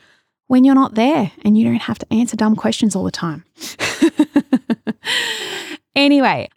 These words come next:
as always, if you have any questions, please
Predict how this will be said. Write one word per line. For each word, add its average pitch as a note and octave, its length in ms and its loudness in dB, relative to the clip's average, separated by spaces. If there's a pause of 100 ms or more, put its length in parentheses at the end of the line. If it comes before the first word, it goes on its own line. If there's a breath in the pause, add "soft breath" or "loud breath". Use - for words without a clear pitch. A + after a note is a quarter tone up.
(140)
as D4+ 200 2
always, A#3+ 640 0 (240)
if D4+ 280 2
you C#4 80 4
have A#3+ 160 2
any G#3+ 120 4
questions, F#3+ 560 -2
please C#4+ 460 0